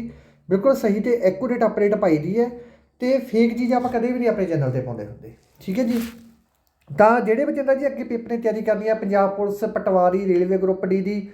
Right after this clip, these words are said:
ਪੰਜਾਬ ਗਰੁੱਪ ਡੀ ਦੀ, ਉਹ ਬੱਚੇ ਆਪਣੇ ਨਾਲ ਅੱਗੇ ਤੱਕ ਜੁੜ ਸਕਦੇ ਆ।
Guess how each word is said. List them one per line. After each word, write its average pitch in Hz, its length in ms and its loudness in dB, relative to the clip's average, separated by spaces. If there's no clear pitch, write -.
ਪੰਜਾਬ 196 380 4
ਗਰੁੱਪ 214 220 -2
ਡੀ 208 160 -4
ਦੀ, 214 380 -6
ਉਹ 226 160 4
ਬੱਚੇ 220 220 0
ਆਪਣੇ 180 280 0
ਨਾਲ 170 200 2
ਅੱਗੇ 175 200 2
ਤੱਕ 185 180 4
ਜੁੜ 151 180 0
ਸਕਦੇ 165 360 0
ਆ। 196 60 0